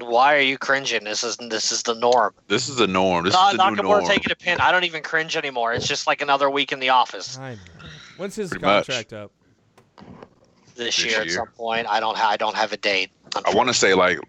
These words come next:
Speaker 2: I wanna say, like, around SummerSlam.
Speaker 3: 'Cause he
Speaker 1: It
Speaker 3: signed
Speaker 1: c-, could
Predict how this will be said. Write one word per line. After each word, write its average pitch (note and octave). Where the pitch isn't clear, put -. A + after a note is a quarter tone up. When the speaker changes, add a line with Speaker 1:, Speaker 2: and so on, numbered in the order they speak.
Speaker 2:
I -
wanna A2
say, G2
like, E2
around D2+
SummerSlam. C#2
Speaker 3:
'Cause A2
he C#3+
Speaker 1:
It D3
Speaker 3:
signed B2+
Speaker 1:
c-, D3
could F#3+